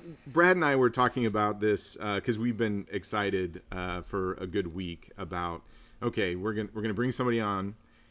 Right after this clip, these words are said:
and, uh, for anybody who may have listened for the f-, first few episodes or even listened to us, like, years ago, they probably have a good idea of, uh, Brad and I's personality. And so Brad and I worked really hard, like, what is the best way to bring somebody like John on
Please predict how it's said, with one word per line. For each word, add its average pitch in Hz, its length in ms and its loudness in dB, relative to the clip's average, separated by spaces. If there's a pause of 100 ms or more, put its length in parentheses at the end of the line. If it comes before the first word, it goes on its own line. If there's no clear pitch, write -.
(180)
and, 101 500 -2
uh, 95 260 -2
for - 120 0
anybody 117 320 2
who 110 140 -2
may 107 140 0
have 98 120 2
listened 101 320 -2
for 101 140 -4
the 92 160 -2
f-, 104 160 -6
first - 240 -4
few 101 160 0
episodes 90 420 -4
or 98 60 -4
even 95 240 -4
listened 95 240 -6
to 92 120 -2
us, 87 140 -6
like, 85 200 -6
years 92 200 -2
ago, 85 300 -4 (460)
they 113 100 4
probably 127 300 4
have 110 100 2
a 104 40 -4
good 110 220 2
idea 98 480 0 (100)
of, 92 240 -6 (100)
uh, 90 260 -4
Brad 98 280 -6
and 95 100 -4
I's 90 120 -6
personality. 85 720 -8 (460)
And 95 180 -4
so 104 220 0
Brad 117 220 2
and 120 120 2
I 104 80 2
worked 98 280 -2
really 117 280 4
hard, 101 280 0
like, 95 160 -4
what 147 200 2
is 135 140 0
the 107 120 -2
best 113 500 -2
way 92 400 2
to 95 120 -4
bring 95 280 -4
somebody 92 480 -4
like 87 180 -6
John 101 380 -2
on 82 400 -10